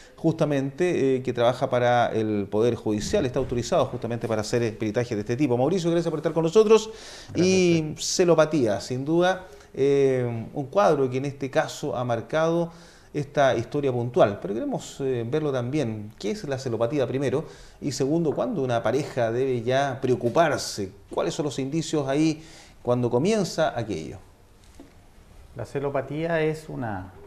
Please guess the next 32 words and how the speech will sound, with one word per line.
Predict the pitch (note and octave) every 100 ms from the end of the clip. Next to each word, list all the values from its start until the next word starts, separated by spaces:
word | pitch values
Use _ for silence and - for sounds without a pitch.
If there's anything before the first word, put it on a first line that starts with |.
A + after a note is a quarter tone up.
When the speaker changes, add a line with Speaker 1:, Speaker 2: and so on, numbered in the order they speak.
| -
Speaker 2:
patología | - A2+ A2+ G2+ C#3+
psicológica, | - C3 D3 G#2 - - B2 D3+ - - -
es | A#2
decir, | G#2+ - A#2+ A2+
un | A2+ G#2+ G#2 G2+ -
trastorno | G2+ - - A#2+ A#2 A2+ A2+ A#2+ - - - - -
en | A#2
el | G#2
comportamiento, | A2 G2+ G#2+ - B2+ C3 A#2 B2
principalmente | G#2 F#2+ A2 G#2+ A2 G#2+
del | G2+ G2+
pensamiento, | - A2 B2+ C#3 D3 A#2+ - C3+ E3+ - - - - - - -
donde | - A#2+ C3 C3+ B2+ C3 B2+ B2+ A#2 A2
el, | G#2 G2 F#2 E2+ E2 - - - - - -
la | A#2
persona | A2 - C3+ D3
que | B2
está | C3 C3+
siendo | C3+ C#3 C#3
afectada | B2+ - A#2 - B2+ C3 C#3
por | C3+ B2+
este | B2+ C3 B2+
tipo | B2+ A#2+ B2+ B2
de, | A2+ G#2+ F#2+ F2+ G#2+ - -
de | A2
trastorno, | G#2+ G#2 - A#2 G#2 A2+ C3
digámoslo | G#2 G2 G2 F#2
derechamente, | F2+ F#2+ G2+ B2 G#2+ F2
la | G2
persona | F#2 - G#2 F#2+
no | F2+
está | - A2 G#2+ G#2